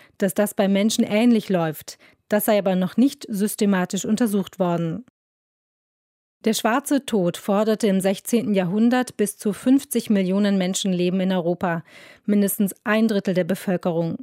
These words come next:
Heute scheint die Pest vom Kontinent verschwunden zu sein. Doch ein Team internationaler Forscher sagt jetzt, neue Pestpandemien sind jederzeit möglich. Denn der Erreger, das Bakterium Yersinia pestis,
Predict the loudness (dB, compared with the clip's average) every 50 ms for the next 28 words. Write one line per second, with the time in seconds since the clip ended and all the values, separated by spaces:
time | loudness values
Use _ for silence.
0 | -14 _ _ -20 -20 -20 -20 -20 _ _ -4 0 0 0 2 0 0 2 2 2
1 | 2 2 2 0 0 0 0 -2 -2 -2 0 0 0 2 2 0 0 0 0 0
2 | 2 2 0 0 -2 -2 -2 -2 0 0 2 0 0 0 -4 -4 -4 -4 -2 -2
3 | -2 -2 -4 -6 -8 -12 _ -20 -20 -20 _ _ -6 -4 -2 0 0 0 0 2
4 | 2 4 4 4 4 2 2 4 4 4 2 2 2 0 0 2 2 2 0 -2
5 | 0 0 2 2 2 2 0 -2 -2 0 -2 -2 -4 -4 _ 0 0 0 2 0
6 | -4 -8 -8 -14 -18 -20 -20 _ _ _ 0 2 4 4 2 2 0 0 -2 -2
7 | -2 -4 _ -4 0 0 2 2 2 2 2 2 4 4 4 4 2 2 0 0
8 | 0 0 0 2 0 0 0 -2 -2 -2 -2 0 0 2 2 2 0 -2 -4 -4
9 | -4 -8 -14 -18 -20 _ -20 -20 -20 -20 _ _ _ -2 0 0 0 0 0 0
10 | 0 2 2 2 2 2 2 2 2 0 -2 -4 -4 -4 -4 -4 -4 -4 -6 -6
11 | -8 -4 0 0 2 2 2 2 4 4 4 2 0 -2 -2 0 0 2 2 0
12 | 2 2 4 6 6 6 6 4 2 -2 -4 -2 -2 -2 -2 -2 -2 0 0 0
13 | -2 -6 -10